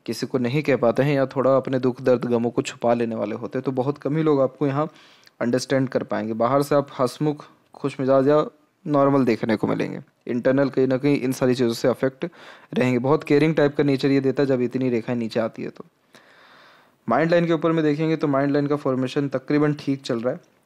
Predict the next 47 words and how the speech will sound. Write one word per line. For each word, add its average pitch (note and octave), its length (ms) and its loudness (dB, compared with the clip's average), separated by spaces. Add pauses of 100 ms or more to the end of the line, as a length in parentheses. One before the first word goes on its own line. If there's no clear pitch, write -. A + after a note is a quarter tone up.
(100)
और B2+ 80 -2
यहाँ B2+ 200 0
पर D3 160 0
एकाएक C#3+ 300 2
जो C#3+ 140 0
दो C#3+ 200 2
आइलैंड C#3 300 2
के C#3+ 60 -4
फॉर्मेशन B2 440 -4
आ-, A#2+ 180 0 (140)
आए B2 140 4
हुए B2 240 -2
हैं, B2 160 -8 (500)
ये C3+ 440 2
आपके B2 280 0
जीवन C#3 260 0
में C#3+ 320 0 (260)
स्ट्रगल C#3+ 440 0
आपको C3+ 220 -2
दे C3+ 180 0
सकते C3+ 320 -6
हैं। C#3+ 80 -2
तो C#3+ 160 -4
एक D3 260 0
तो D#3 80 0
देता C#3+ 260 0
दिखाई C#3 280 -2
पड़ C3 160 -4
रहा B2 260 -2
है, B2 140 -10 (800)
तो B2+ 60 4
एक C#3+ 300 4
तो E3+ 120 4
ट्वेंटी D3+ 380 0
फ़ोर D3+ 320 0
और C#3+ 200 -2
सिक्स C#3 260 -4
के D3+ 100 -2
मिड D3 160 2
में D3+ 160 0
स्ट्रगल C#3+ 340 -2
दिखाई C#3 240 -4
पड़ B2+ 160 -4
रहा B2 120 0
है B2+ 60 0
यहाँ A#2+ 180 -4
पर, A#2+ 180 -8